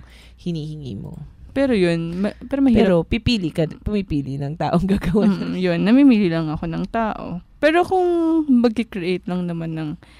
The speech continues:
Speaker 2: familiar and comfortable space for someone, kaya. Pero, yun nga, parang limited lang, selected people lang. Tapos dun sa lahat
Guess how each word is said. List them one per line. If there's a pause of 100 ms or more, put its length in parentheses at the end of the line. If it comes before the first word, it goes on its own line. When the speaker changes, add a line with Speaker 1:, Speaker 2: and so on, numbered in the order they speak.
(160)
Speaker 2:
familiar
and
comfortable
space
for
someone,
kaya. (100)
Pero, (540)
yun
nga, (580)
parang
limited
lang,
selected
people
lang. (240)
Tapos
dun
sa
lahat